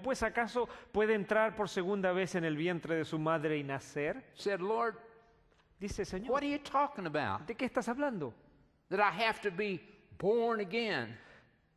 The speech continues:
Speaker 1: ¿Qué es esto de que tengo que nacer de nuevo?
Speaker 2: "How is that even humanly possible?"
Speaker 1: ¿Cómo es eso incluso posible humanamente?
Speaker 2: Jesus answered, "Most assuredly I say to you, unless one is born of water and the Spirit, he cannot enter the kingdom of God."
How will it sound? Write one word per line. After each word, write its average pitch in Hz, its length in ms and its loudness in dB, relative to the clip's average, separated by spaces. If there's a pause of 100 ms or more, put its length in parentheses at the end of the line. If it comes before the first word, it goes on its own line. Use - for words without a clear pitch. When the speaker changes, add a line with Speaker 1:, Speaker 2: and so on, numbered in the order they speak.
(180)
Speaker 1:
¿Qué 262 80 0
es 262 100 0
esto 262 240 2
de 233 100 4
que 208 100 2
tengo 240 320 2
que 190 360 2
nacer 190 580 2
de 165 100 0
nuevo? 123 360 -4
Speaker 2:
"How 254 300 6
is 233 120 2
that 240 220 4
even 240 340 0
humanly 240 580 0
possible?" 196 680 0
Speaker 1:
¿Cómo 277 320 4
es - 120 -2
eso 247 200 -2
incluso 226 480 0
posible 233 500 0
humanamente? 202 760 0 (1700)
Speaker 2:
Jesus 156 460 2
answered, 170 500 2
"Most 160 300 0
assuredly 175 500 2
I 156 160 6
say 175 320 2
to 160 60 0
you, 180 220 4
unless 160 400 0
one 170 300 2
is 135 120 -4
born 165 380 0
of 127 140 -4
water 175 480 4
and 165 120 -2
the 147 80 -4
Spirit, 185 400 0
he 170 100 0
cannot 180 600 2
enter 196 280 0
the 190 100 -4
kingdom 214 340 -4
of 185 140 -8
God." 220 440 2